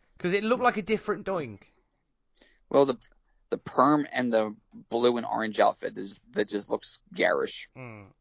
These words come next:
Speaker 1: It just, it looked like it was, it looked like the costume was thrown on this week.
Speaker 2: Yeah, there's, like, a like half afro, half perm for the wig, and it's not a good look. We get this long abdominal stretch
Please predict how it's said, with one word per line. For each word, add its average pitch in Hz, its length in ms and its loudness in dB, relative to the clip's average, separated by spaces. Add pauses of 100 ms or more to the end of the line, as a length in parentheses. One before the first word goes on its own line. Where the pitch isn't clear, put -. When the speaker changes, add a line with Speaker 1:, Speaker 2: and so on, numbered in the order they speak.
Speaker 1:
It 156 140 -12
just, 214 200 -8
it 220 140 0
looked 247 260 2
like 214 240 4
it 214 100 -2
was, 180 220 -6 (180)
it 208 120 -4
looked 240 160 -2
like 214 120 0
the 185 60 -10
costume 180 320 -4
was 170 120 -10
thrown 175 380 -2
on 131 140 -8
this 113 200 -16
week. - 280 -20 (1500)
Speaker 2:
Yeah, 107 260 4
there's, 107 240 -4
like, 110 140 0
a 104 300 6 (1120)
like 120 100 -4
half 135 320 -2
afro, 110 320 2
half 104 280 -2
perm 101 260 -4
for 98 140 -8
the 90 100 -4
wig, 95 340 -2
and 92 220 -8
it's - 240 -8
not 107 120 6
a 101 60 -2
good - 180 0
look. - 360 -6 (1800)
We 143 100 0
get 165 180 4
this 120 300 2
long 113 960 6
abdominal 92 480 -8
stretch - 540 -10